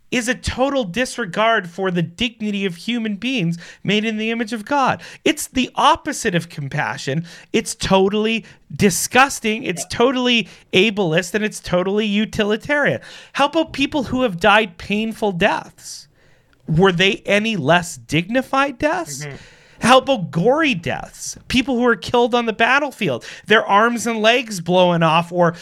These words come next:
Speaker 1: who died by being exploded on a landmine. We used to honor those people.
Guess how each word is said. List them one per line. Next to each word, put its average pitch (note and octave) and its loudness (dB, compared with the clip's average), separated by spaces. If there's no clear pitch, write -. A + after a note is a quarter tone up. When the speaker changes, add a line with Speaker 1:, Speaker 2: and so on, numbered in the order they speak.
Speaker 1:
who A3 4
died F#3+ 4
by G#3 4
being F#3+ -2
exploded A3 2
on A#3+ 0
a A#3 -2
landmine. A#3 -2
We F4 4
used D#4+ 2
to C#4+ 2
honor F#4+ 0
those F3+ 0
people. - -6